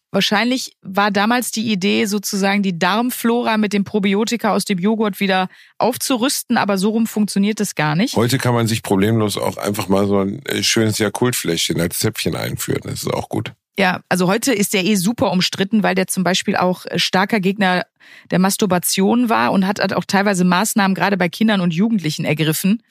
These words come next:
Speaker 2: Ja, es gibt einen sehr schönen Film
Speaker 1: Ganz
Speaker 2: mit
Speaker 1: schrecklich.
Speaker 2: Anthony Hopkins aus den späten neunziger Jahren, Anfang zweitausender, wo er John Kellogg spielt und auch diesen Kult, der um ihn herum entstanden ist. Ich habe ihn aber
Speaker 1: Spannend.
Speaker 2: nie gesehen, dementsprechend weiß ich wenig über den Fall.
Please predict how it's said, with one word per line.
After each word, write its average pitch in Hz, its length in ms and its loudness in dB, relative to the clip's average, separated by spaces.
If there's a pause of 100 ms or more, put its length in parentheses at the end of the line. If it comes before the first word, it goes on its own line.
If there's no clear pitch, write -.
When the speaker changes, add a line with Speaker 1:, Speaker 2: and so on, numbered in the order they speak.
Speaker 2:
Ja, 98 180 2
es - 140 -6
gibt - 160 0
einen 92 160 4
sehr 104 220 2
schönen 95 280 2
Film 110 240 0
Speaker 1:
Ganz 92 120 2
Speaker 2:
mit 92 100 0
Speaker 1:
schrecklich. - 200 0
Speaker 2:
Anthony 107 280 2
Hopkins 90 500 -2
aus 90 200 -2
den 92 140 -2
späten 92 380 0
neunziger 90 480 0
Jahren, 87 240 -2
Anfang 92 360 -4
zweitausender, 90 720 0 (500)
wo 90 180 4
er 90 60 2
John 92 320 0
Kellogg 82 380 -2
spielt - 580 -4 (100)
und - 240 -4
auch - 140 0
diesen 78 260 -2
Kult, 101 380 2
der 80 140 0
um 85 120 -2
ihn 82 120 0
herum 82 280 0
entstanden - 540 -2
ist. - 240 -8 (180)
Ich - 80 0
habe 127 140 2
ihn 120 60 4
aber - 120 4
Speaker 1:
Spannend. - 120 2
Speaker 2:
nie 120 60 2
gesehen, 117 380 2
dementsprechend 98 640 -2
weiß 101 240 2
ich - 160 -8
wenig 85 300 -2
über - 140 -4
den 76 160 -4
Fall. - 300 -4